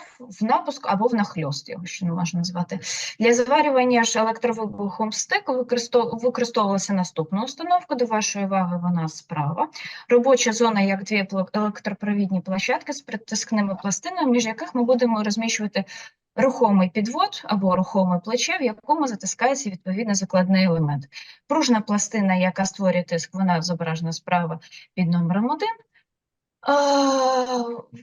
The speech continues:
е, з допомогою динамометра ми з-, е,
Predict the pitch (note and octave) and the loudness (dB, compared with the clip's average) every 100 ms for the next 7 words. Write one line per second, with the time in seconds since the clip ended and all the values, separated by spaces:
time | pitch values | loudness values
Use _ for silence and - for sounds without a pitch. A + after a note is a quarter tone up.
0 | _ A#3+ A#3 A#3 A3+ A3+ G#3+ - - A#3+ | _ -2 -2 -2 -6 -6 -8 -12 -14 -4
1 | A#3+ B3 B3+ G#3+ G#3 G3+ A3 D4+ A4 F#4+ | -2 -2 0 0 0 0 0 -2 -4 -6
2 | D#4 B3+ A#3+ A3 - G#3 G3+ G#3 G#3 G3+ | -4 -2 -2 -4 -8 -6 -2 0 -2 -2
3 | G3 | -4